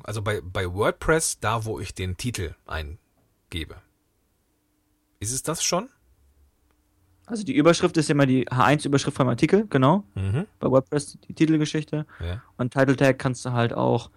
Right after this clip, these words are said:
Speaker 2: mit gewissen, ich weiß nicht, ob es von Haus aus gibt bei WordPress, aber mit gewissen Plugins kann man auch das Title Tag umändern.
Speaker 1: Mhm,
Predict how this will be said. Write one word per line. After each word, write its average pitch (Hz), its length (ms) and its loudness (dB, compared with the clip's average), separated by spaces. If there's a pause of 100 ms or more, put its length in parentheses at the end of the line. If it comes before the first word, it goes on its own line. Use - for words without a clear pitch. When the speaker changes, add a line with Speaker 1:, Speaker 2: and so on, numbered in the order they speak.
(300)
Speaker 2:
mit - 140 -6
gewissen, 120 360 2
ich 117 120 0
weiß 123 160 6
nicht, 127 80 4
ob 120 60 2
es - 60 -10
von 120 200 -2
Haus 120 240 4
aus 123 180 -2
gibt 123 140 -12
bei 123 100 0
WordPress, 123 380 0
aber 117 300 2 (220)
mit 120 120 -10
gewissen 117 260 -2
Plugins 123 320 2
kann 123 100 0
man 120 100 2
auch 117 180 0
das 117 240 -4
Title 117 260 0
Tag - 280 -2
umändern. 117 540 -2
Speaker 1:
Mhm, 147 380 -6